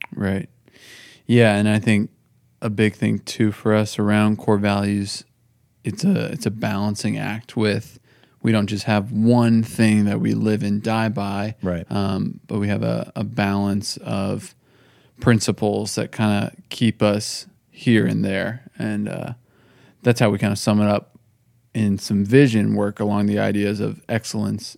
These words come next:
Speaker 1: and empathy. You know, it's two things that if you were just one thing or just the other,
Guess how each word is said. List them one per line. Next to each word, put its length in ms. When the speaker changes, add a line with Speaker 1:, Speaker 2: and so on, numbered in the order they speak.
Speaker 1:
and 100
empathy. 520
You 100
know, 100
it's 180
two 180
things 280
that 240
if 160
you 120
were 100
just 380
one 280
thing 300
or 80
just 340
the 160
other, 400